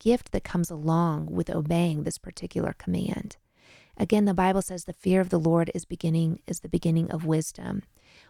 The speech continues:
When you decide to honor the Lord and to fear the Lord, his grace flows out upon your life. His grace, the grace of the salvation of his son,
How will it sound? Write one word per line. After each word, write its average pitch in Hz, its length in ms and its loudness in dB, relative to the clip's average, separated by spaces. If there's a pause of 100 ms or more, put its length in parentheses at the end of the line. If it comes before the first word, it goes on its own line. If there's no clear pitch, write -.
When 185 160 4
you 208 180 2
decide 185 680 -2
to - 160 -16
honor 175 260 2
the 175 120 2
Lord 165 340 2
and 165 140 -8
to 170 60 -8
fear 180 300 2
the 175 100 -2
Lord, 160 460 2 (260)
his 226 300 2
grace 180 760 0
flows 165 300 0
out 160 180 -2
upon 160 320 0
your 160 120 -2
life. 170 300 -2
His 180 220 -4
grace, 185 420 2
the - 100 -16
grace 190 360 2
of 175 200 -14
the - 100 -6
salvation 190 800 0
of - 180 -6
his 170 120 -8
son, 190 500 0